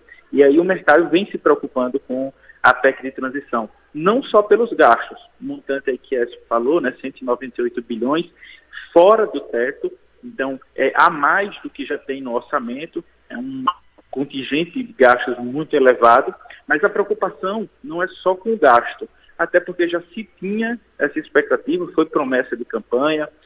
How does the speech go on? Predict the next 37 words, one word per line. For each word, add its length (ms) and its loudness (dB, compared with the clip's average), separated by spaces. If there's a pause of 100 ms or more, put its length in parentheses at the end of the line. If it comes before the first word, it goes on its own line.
(240)
o, 140 -6
tanto 320 2
Lula 500 4 (240)
anunciou 720 0
que 100 -12
faria 320 4
gastos 420 0
como 240 -8
esse, 180 0 (300)
e 120 4
havia 240 4
também 240 -6
a 20 -10
expectativa 520 -6
que 120 -14
Bolsonaro 640 0
mantivesse, 800 0
por 120 -4
exemplo, 380 -6
o 40 2
auxílio 500 -4
em 80 -10 (180)
seiscentos 440 -6
reais, 400 4 (360)
outras 420 4
medidas 440 -6 (300)
no 100 -6
mesmo 300 -4
sentido. 400 -8 (240)
Então 300 -2
já 240 4
havia 300 2
essa 140 -8
expectativa 640 -4
de 120 -10
uma 120 -4
elevação 680 0